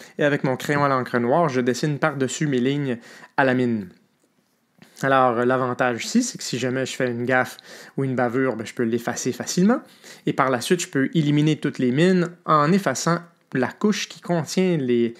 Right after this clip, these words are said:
la mine. Donc, c'est super facile, c'est super le fun. Bon, c'est clair, c'est pas, euh, c'est pas donné.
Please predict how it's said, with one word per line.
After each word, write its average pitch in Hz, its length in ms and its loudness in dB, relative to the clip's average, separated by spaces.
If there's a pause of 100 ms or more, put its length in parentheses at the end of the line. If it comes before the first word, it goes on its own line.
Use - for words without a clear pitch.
(280)
la 127 200 2
mine. 113 260 -2
Donc, 107 180 -12
c'est 113 80 -8
super 202 460 -2
facile, 147 400 -4 (320)
c'est - 160 -8
super - 420 -2
le 131 80 -2
fun. 131 280 -4 (340)
Bon, 147 160 2
c'est - 160 -2
clair, 170 280 2
c'est - 200 -10
pas, 170 80 4
euh, 156 340 6
c'est 123 140 -2
pas 160 160 4
donné. 143 340 2